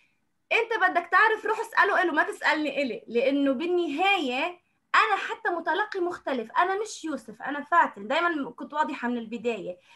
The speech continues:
نحن شخصين منفصلين. فإذا حفسر، حفسر فاتن شو شايفة، مش يوسف شو شايف.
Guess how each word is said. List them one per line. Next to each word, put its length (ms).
نحن 320
شخصين 680
منفصلين. 800
فإذا 300
حفسر، 600
حفسر 500
فاتن 440
شو 120
شايفة، 360
مش 280
يوسف 280
شو 120
شايف. 420